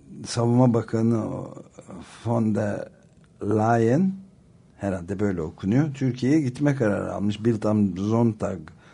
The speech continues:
gazetesine bir açıklama yapmış. Ve "Böyle bir şeyi daha önce hiç yaşamadım." demiş.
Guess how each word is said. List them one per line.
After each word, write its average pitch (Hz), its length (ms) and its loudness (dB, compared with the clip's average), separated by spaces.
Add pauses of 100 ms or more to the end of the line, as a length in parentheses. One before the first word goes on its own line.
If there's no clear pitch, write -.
(160)
gazetesine 98 540 -4
bir 98 60 -2
açıklama 113 460 0
yapmış. 120 720 -2 (760)
Ve 120 180 0
"Böyle 147 260 6
bir 156 60 -2
şeyi 147 280 2
daha 135 200 6
önce 135 260 4
hiç - 180 -2
yaşamadım." 190 680 2
demiş. 92 320 -2